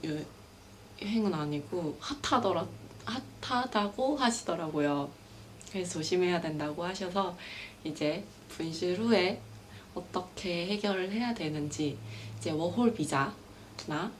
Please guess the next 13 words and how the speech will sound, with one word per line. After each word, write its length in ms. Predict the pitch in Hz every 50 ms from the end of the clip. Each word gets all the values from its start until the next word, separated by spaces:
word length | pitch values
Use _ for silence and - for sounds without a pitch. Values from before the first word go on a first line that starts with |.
| - - -
독일 360 | - - - - 180 170 147
여권을 680 | 139 131 - - - - 156 151 143 151 160 185 190 160
어떻게 480 | 117 - - - - - - 170 175 185
해결을 420 | 185 190 185 175 175 170 170 180
해야 240 | 196 208 220 226 226
되는지 680 | 226 160 147 147 143 143 143 156 175 185 190 175 156 - - - - - - - - - - - - - - - - - - - - - - - - - - -
말씀을 400 | 160 160 - - 175 175 175 170
드리고 320 | 175 170 151 156 156 160 160
싶어서 480 | 165 - - 170 175 202 220 226 226 220
이렇게 280 | 175 156 - - 160 151
영상을 340 | 147 151 160 160 160 160
찍었습니다. 720 | 165 - 226 214 208 208 - 156 151 143 143 151 147 135 135 - - - - - - - - - - -
저는 560 | - 170 170 175 175 180 180 175 170 170 -